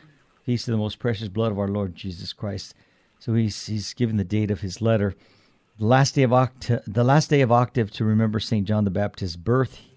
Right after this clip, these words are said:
he who leapt in the mother's womb, when the Lord Jesus sa-, entered the room in the womb of the Virgin Mary, he who was beheaded because he stood for the truth,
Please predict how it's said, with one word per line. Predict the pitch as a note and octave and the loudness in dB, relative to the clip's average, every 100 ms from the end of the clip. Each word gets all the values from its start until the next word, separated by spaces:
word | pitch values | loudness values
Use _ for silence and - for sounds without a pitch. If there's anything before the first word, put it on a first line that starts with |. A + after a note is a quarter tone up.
| _ | _
he | _ A#2 A2 | _ -8 -4
who | G#2 | -2
leapt | G2+ A2 - | 0 -2 0
in | G2 | 0
the | |
mother's | F#2+ G2 F#2+ D#2+ | 0 0 -2 -4
womb, | A2+ A#2+ A2+ - _ _ _ - | 0 2 2 -2 _ _ _ -6
when | G2+ | -4
the | G2+ | 0
Lord | G#2+ G#2 | 0 0
Jesus | F#2 G2+ G2 | 0 -2 -4
sa-, | - G#2 - _ _ | -6 -8 -8 _ _
entered | C3 B2 A#2 | 0 0 0
the | G2+ | 2
room | G#2 G#2+ | 4 4
in | G#2+ | 4
the | G2 | 2
womb | G#2 A2+ G#2+ | 4 4 4
of | F#2 | 2
the | |
Virgin | F2 G#2 F2 G2 | -2 -4 -2 0
Mary, | A#2+ A#2+ A#2+ G#2 _ _ _ | 2 2 2 -2 _ _ _
he | B2+ A#2+ | -4 -2
who | G#2+ A#2 | 0 0
was | G#2+ A2 | 0 0
beheaded | F2+ A2+ E2+ C#2+ C3 C3 G#2 | 0 -2 -2 -2 -2 0 -2
because | G2 A2 - | -4 -6 -6
he | |
stood | G#2 - B2 | -10 -4 -4
for | A2+ | -4
the | G#2 | -10
truth, | - A#2+ A#2+ | -6 -4 -4